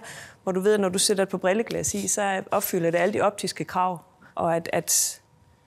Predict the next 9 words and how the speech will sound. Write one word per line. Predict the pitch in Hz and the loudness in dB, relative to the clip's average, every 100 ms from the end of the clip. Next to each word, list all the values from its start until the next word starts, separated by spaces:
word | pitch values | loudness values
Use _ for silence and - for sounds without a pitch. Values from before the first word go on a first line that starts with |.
| _ - | _ -10
at | 175 | -4
du | 180 | -2
stadigvæk | - 196 202 180 185 | 0 2 2 2 2
også | 185 - | 0 0
har | 190 185 | 0 2
noget, | 180 196 | 2 0
hvor | 185 156 | 2 0
at | 156 | 0
en, | - 160 151 | -2 -2 -2